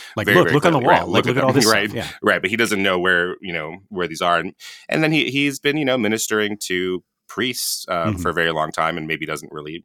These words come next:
Speaker 2: <laughs> you know, know what normal little girls' paintings are necessarily.
Speaker 1: Mm, mm-hmm. Yeah,
Speaker 2: But they
Speaker 1: yeah.
Speaker 2: are not these things with
Speaker 1: No, no, no, no, no, no. Yeah.
Speaker 2: bats and, and, uh, chimeras or whatever they are.
Speaker 1: Yeah, yeah. So, yeah, I wanted to, let's, let's talk about this first one.
Speaker 2: Great.
Speaker 1: Um, this,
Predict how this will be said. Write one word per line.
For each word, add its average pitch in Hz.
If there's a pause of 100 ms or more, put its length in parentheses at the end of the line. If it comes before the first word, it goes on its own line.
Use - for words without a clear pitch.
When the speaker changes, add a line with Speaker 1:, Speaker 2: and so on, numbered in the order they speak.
(120)
Speaker 2:
<laughs> 120
you 131
know, 101 (280)
know 113
what 104 (100)
normal 92
little 90
girls' 82
paintings 82
are -
necessarily. - (100)
Speaker 1:
Mm, -
mm-hmm. 87 (140)
Yeah, 95
Speaker 2:
But 87
they 101
Speaker 1:
yeah. 104
Speaker 2:
are 98
not 98
these 95
things 80
with 98
Speaker 1:
No, 98
no, 98
no, 92
no, 90
no, 87
no. 80
Yeah. 98
Speaker 2:
bats 85
and, 82
and, -
uh, - (180)
chimeras 80
or -
whatever 90
they 90
are. - (240)
Speaker 1:
Yeah, 90
yeah. 101
So, 127
yeah, 156
I 92
wanted 139
to, 123
let's, 139
let's 127
talk 196
about 156
this 110
first 113
one. 76
Speaker 2:
Great. 127
Speaker 1:
Um, 90
this, 107